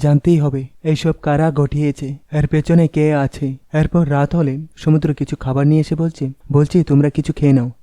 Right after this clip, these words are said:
এই নাও।" আর ঠাম্মিকে বলছে, "ঠাম্মি, জলটা খেয়ে নাও।" এরপর ঠাম্মি বলছে, "না, আমি জলও গ্রহণ করবো না।" এরপর তেজের মা বলছে, "মা, আপনি এরকম করলে আপনার শরীর খারাপ করবে।" এরপর ঠাম্মি বলছে, "এখন তো মরে গেলেই শান্তি, বড় বৌমা।" এরপর তরিতা বলছে, "ঠাম্মি,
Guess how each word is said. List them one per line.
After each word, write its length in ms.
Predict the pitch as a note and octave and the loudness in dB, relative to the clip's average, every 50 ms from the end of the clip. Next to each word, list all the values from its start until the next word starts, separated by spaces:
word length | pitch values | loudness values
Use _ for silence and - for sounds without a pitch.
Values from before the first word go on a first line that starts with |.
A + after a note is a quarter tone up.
| - | -4
এই 140 | D3 C#3 C#3+ C#3 | 0 2 4 4
নাও।" 100 | C3 B2 A#2+ - - - | 2 0 -4 -8 -12 -8
আর 120 | - C#3 C3 - | -6 -6 -4 -2
ঠাম্মিকে 320 | C#3 C3+ C3+ C#3 C3+ D3+ | 0 2 2 2 2 2
বলছে, 200 | D3 D#3 C#3+ - C#3 - | 0 0 -2 -2 -4 -2
"ঠাম্মি, 220 | - C#3+ D#3 F3 E3 C#3+ C3+ - | 2 4 4 4 4 2 0 -2
জলটা 280 | C#3+ C#3 C#3 - D#3+ | -2 -2 0 0 -2
খেয়ে 220 | D3+ - D3 C#3+ C#3 C3+ | -2 0 2 2 2 2
নাও।" 100 | B2+ B2+ B2+ _ - - C#3+ | 0 -4 -10 _ -8 -4 -4
এরপর 180 | C#3+ - - D#3 - | -2 0 -2 -2 0
ঠাম্মি 200 | - D3 C#3+ D3 D3+ | 2 2 2 4 2
বলছে, 200 | D#3+ D3+ - C#3 C3+ | 2 0 0 0 0
"না, 140 | C3+ C#3+ D#3 F3 F#3 F3+ - - - | 2 2 2 0 0 -4 -6 -6 0
আমি 160 | D3+ D#3 D#3+ D3 C#3 | 2 2 2 2 2
জলও 220 | D3+ C#3+ D3 D#3+ | 0 0 0 0
গ্রহণ 260 | D#3 D3+ E3 E3 E3 E3 | 0 0 2 4 4 4
করবো 300 | - D#3+ D#3 C#3+ D3 D3 C#3 | 4 2 0 2 2 2 2
না।" 60 | C3 B2+ C3 _ - - | 0 -2 -6 _ -8 -6
এরপর 260 | C#3+ C#3 C#3 - D3+ | -4 -4 0 -2 -2
তেজের 300 | D3 - C#3+ C3 C#3+ C#3+ C#3+ | -2 -2 -4 -2 0 0 0
মা 100 | C#3 C3 C3 D3 | 0 0 0 -2
বলছে, 200 | D3+ - - C#3 C#3 - _ - - | -2 -2 -4 -10 -10 -10 _ 0 2
"মা, 120 | C#3+ D3+ D#3 D3 - C3+ | 2 2 2 0 -2 -4
আপনি 160 | - - D3+ C3+ C3 | 0 0 2 2 2
এরকম 260 | C3+ C#3+ C3+ - D3+ D3+ | 2 0 2 2 2 2
করলে 280 | - D#3+ D#3+ E3 D3+ C3 - | 2 2 2 2 0 -2 -4
আপনার 340 | - B2+ C3 - D3+ D3+ D3 | -4 -4 -2 2 2 2 2
শরীর 300 | - - C#3+ C#3 D3 D3 - | 2 2 2 2 2 0 0
খারাপ 220 | - D#3 D#3+ D#3+ - - | 0 2 2 2 2 2
করবে।" 260 | D3 C3+ C3 C3 B2+ A#2 B2 C3 - - - | 2 2 2 0 -2 -6 -6 -10 -14 -14 -8
এরপর 260 | C#3+ D3 C#3 - E3 | -6 -4 -2 -2 -2
ঠাম্মি 280 | D#3+ - D3+ D3 D3+ D#3 | -2 0 2 2 2 2
বলছে, 260 | D3 E3 D#3+ - - C3 - | 2 0 -2 -2 -6 -10 -8
"এখন 200 | C#3+ D3 - D#3+ D#3 | -8 -4 -2 -2 0
তো 80 | D#3 E3 | 0 0
মরে 240 | D3+ D3 C#3+ D3 D3 | 0 0 0 0 -2
গেলেই 240 | C#3+ D#3+ E3 F3 F3 - | -2 0 0 0 0 2
শান্তি, 300 | F#3 F3 E3+ - - C#3+ C3 C3+ - | 2 0 0 0 -2 -6 -6 -6 -4
বড় 140 | - C#3 C#3 C#3 | -4 -2 -2 0
বৌমা।" 280 | C#3 C#3+ C#3+ D3+ D#3+ F3+ G#3+ A#3 - _ - | 0 2 2 2 2 0 -2 -4 -8 _ -6
এরপর 260 | D3+ D3 C#3 - E3 | -6 -4 -2 -4 -4
তরিতা 340 | D3+ - D3+ C#3+ D3 - E3+ D#3+ | -4 -2 -4 -4 -2 -2 -2 0
বলছে, 240 | E3+ E3 D3+ - C#3 | 0 -2 -2 -4 -6
"ঠাম্মি, 380 | - - D3+ E3 F#3 F3+ D#3 | -2 0 0 2 2 2 0